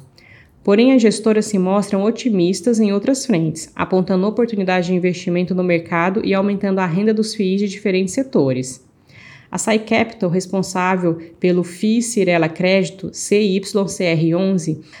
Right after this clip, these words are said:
acredita que este ano será positivo para os fundos imobiliários. A gestora sugere que, com uma inflação mais controlada, as taxas de juros podem cair.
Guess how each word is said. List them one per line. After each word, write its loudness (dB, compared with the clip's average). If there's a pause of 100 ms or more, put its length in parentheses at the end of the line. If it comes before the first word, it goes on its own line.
(140)
acredita 2
que 0
este 0
ano 0
será -2
positivo 0
para 0
os -2
fundos 0
imobiliários. 0 (300)
A -2
gestora 0
sugere 0
que, 0
com -2
uma 2
inflação -2
mais -2
controlada, -2
as -6
taxas -4
de 0
juros 0
podem 0
cair. -2